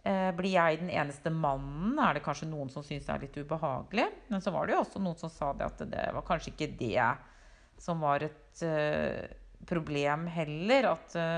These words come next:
noen mente også at det er greit å ha grupper der det er jen-, menn og kvinner i en gruppe. At man nødvendigvis ikke trengte å skille og ha ren mannegruppe.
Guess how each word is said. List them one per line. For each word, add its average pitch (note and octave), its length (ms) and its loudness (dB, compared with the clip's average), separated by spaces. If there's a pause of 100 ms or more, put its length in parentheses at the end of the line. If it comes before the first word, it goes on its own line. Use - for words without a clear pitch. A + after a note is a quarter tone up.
noen F3 400 -2
mente G3+ 240 0
også D#3 240 -2
at D#3 140 -8
det D3+ 80 -2
er D3 100 -6
greit D3+ 320 0
å F3+ 40 4
ha D3+ 280 4 (400)
grupper G3 480 -2
der D#3 160 2
det F3+ 140 2
er G3 100 0
jen-, D#3+ 180 0 (380)
menn F3+ 540 2
og D#3+ 200 0
kvinner C#3+ 360 -2
i D3+ 100 -2
en D3 100 -4
gruppe. D#3+ 380 -2
At - 140 -8
man E3 240 0
nødvendigvis D#3+ 760 -2
ikke D#3 240 -6
trengte D3+ 560 -2
å D3+ 300 8
skille D3 680 0 (400)
og D#3+ 100 0
ha E3 120 6
ren D3+ 340 -4
mannegruppe. - 640 -8